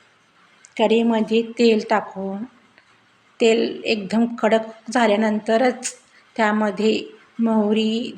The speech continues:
जिरा टाकायचं. ते एकदा तडतडलं की त्यामध्ये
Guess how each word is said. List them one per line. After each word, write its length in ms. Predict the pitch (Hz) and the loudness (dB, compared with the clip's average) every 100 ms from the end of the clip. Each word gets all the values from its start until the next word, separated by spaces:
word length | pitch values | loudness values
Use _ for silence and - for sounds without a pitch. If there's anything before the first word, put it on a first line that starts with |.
| 214 | -6
जिरा 600 | - 220 196 196 196 208 - - _ _ _ _ | 0 2 4 2 0 -2 -6 -14 _ _ _ _
टाकायचं. 720 | 247 220 233 202 190 - - 196 - _ _ _ _ - | -4 -2 0 0 -2 -8 -12 -12 -12 _ _ _ _ 2
ते 60 | |
एकदा 600 | 247 233 214 - 214 208 - - | 4 2 0 -2 -2 -2 -4 0
तडतडलं 580 | 220 202 226 220 220 214 | 0 0 0 0 2 0
की 460 | 214 226 226 220 - _ _ _ | -2 -4 -4 -8 -18 _ _ _
त्यामध्ये 680 | 233 208 214 202 170 208 214 | -2 0 0 -4 -2 -2 -2